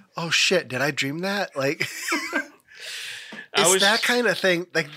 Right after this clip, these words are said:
Speaker 1: that kind of sense of humor is what I love about Shane Black movies, 'cause you don't see that often. Like, it's,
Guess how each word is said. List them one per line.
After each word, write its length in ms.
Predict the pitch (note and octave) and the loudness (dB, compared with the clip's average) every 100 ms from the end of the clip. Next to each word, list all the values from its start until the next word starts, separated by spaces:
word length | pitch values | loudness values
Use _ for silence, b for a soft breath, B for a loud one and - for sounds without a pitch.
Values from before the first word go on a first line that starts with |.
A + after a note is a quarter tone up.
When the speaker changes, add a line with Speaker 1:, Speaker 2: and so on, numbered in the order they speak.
| - | 2
Speaker 1:
that 300 | F3+ F#3+ - | 4 2 2
kind 220 | G3+ G3 | 2 2
of 120 | F#3 | 4
sense 240 | - E3+ E3 | 2 2 0
of 80 | |
humor 360 | C3 F3 D3 C#3 | -2 -4 0 0
is 200 | D3 B2 | 0 -2
what 220 | B2 C#3+ | 0 2
I 60 | C#3+ | 2
love 420 | C3+ B2 B2+ B2 | 0 0 -2 0
about 300 | C3+ C3+ - | 2 0 2
Shane 220 | C#3 B2 | -2 0
Black 300 | A#2 B2 - | 0 0 -2
movies, 200 | A2+ A2 | -10 -10
'cause 120 | A2+ F#3 | -4 0
you 80 | |
don't 200 | A#3+ - | 0 0
see 220 | - B3+ A#3 | 0 2 2
that 200 | D3 B2 | 2 2
often. 420 | A2+ A2+ - G#2+ | 2 2 -2 -8
Like, 160 | A2 B2 | -8 -4
it's, 220 | D#3 D#3 | -4 -4